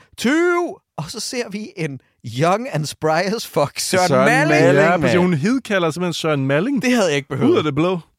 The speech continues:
Speaker 2: Jeg har
Speaker 3: Og han
Speaker 2: skrevet, "Så bliver han sgu jagtet af Danmarks sjoveste mand."
Speaker 1: Ja,
Speaker 2: <laughs>
Speaker 1: ja. Ifølge Søren Malling selv jo.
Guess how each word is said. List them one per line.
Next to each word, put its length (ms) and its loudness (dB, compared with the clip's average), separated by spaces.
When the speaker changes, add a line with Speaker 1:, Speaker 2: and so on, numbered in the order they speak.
Speaker 2:
Jeg 100 2
har 40 6
Speaker 3:
Og 60 4
han 80 2
Speaker 2:
skrevet, 220 2
"Så 120 -2
bliver 160 0
han 60 -2
sgu 140 -8
jagtet 340 0
af 80 0
Danmarks 300 0
sjoveste 300 -2
mand." 180 -2
Speaker 1:
Ja, 180 2
Speaker 2:
<laughs> 360 2
Speaker 1:
ja. 160 0
Ifølge 540 -4
Søren 260 -2
Malling 280 -2
selv 240 2
jo. 120 -2